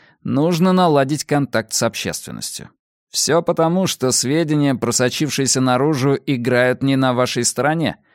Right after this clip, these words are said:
Перерасход по кредитной карте, миллионная страховка, имитация места преступления, наспех замытая кровь. Всё это выглядит очень плохо,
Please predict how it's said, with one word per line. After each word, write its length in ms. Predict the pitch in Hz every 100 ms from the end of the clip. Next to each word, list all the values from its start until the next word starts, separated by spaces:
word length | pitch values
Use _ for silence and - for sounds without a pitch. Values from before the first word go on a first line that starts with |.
| _ _ _
Перерасход 600 | - 107 127 131 - 151 -
по 60 |
кредитной 520 | 110 120 117 110 123
карте, 540 | 110 147 151 - 131 104 _ -
миллионная 560 | 123 156 170 151 135
страховка, 800 | - - 107 - 143 - 127 110 - _ _
имитация 600 | 120 143 143 160 - 135
места 340 | 131 120 -
преступления, 960 | 104 107 - 98 107 127 139 135 113 - -
наспех 560 | - 123 - - 160
замытая 540 | 123 135 117 107 113 110
кровь. 420 | - 156 - - _ _ _ _ _ _
Всё 200 | - -
это 120 | 214 247
выглядит 420 | 233 220 202 202
очень 320 | 190 214 196
плохо, 640 | - 113 117 - 156 117